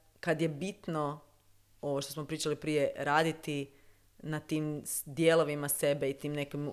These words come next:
ono, tom unutarnjem kritičaru i kako razgovaramo sa sobom i, i kako se odnosimo prema se-, sebi, raditi na toj nekoj empatiji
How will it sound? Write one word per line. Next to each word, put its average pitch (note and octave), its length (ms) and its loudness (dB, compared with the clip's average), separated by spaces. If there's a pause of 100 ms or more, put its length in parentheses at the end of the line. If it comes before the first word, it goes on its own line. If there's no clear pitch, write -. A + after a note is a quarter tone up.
(120)
ono, C#3 240 -2
tom D3 240 -4
unutarnjem D3+ 520 -2
kritičaru D3 760 0
i C#3 80 0
kako D3 280 -2
razgovaramo D3 580 0
sa C#3 100 -4
sobom C#3+ 340 -2
i, C#3 180 -2 (460)
i C#3+ 100 -4
kako E3 260 2
se D#3+ 140 2
odnosimo D#3 460 0
prema C#3+ 260 -2
se-, C#3+ 300 4 (180)
sebi, D3+ 580 0 (300)
raditi D#3+ 480 4
na D3+ 100 -2
toj D#3 260 2
nekoj D#3 520 0
empatiji D3+ 960 0